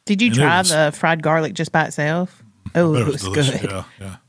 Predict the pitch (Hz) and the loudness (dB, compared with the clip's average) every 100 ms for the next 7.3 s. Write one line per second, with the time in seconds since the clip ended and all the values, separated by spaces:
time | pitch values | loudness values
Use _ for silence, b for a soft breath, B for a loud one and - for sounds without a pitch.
0 | - - 160 147 143 139 131 202 220 190 | -8 -2 0 0 0 0 2 4 4 2
1 | 165 135 120 139 139 123 120 117 98 - | 2 2 2 2 4 4 4 2 0 -6
2 | - 143 120 101 - 170 196 104 98 98 | -4 0 0 -2 -4 0 0 0 -4 -6
3 | 95 98 101 110 _ _ _ _ 110 98 | -6 -8 -6 -10 _ _ _ _ -4 -2
4 | 113 107 98 95 - - 104 95 101 _ | -2 -2 -4 -8 -12 -12 -10 -10 -14 _
5 | _ _ _ 117 117 143 147 156 151 147 | _ _ _ -8 -2 0 2 4 6 4
6 | 135 110 _ _ _ 123 131 110 107 87 | 2 -2 _ _ _ -2 0 -2 -2 -6
7 | 78 - | -10 -18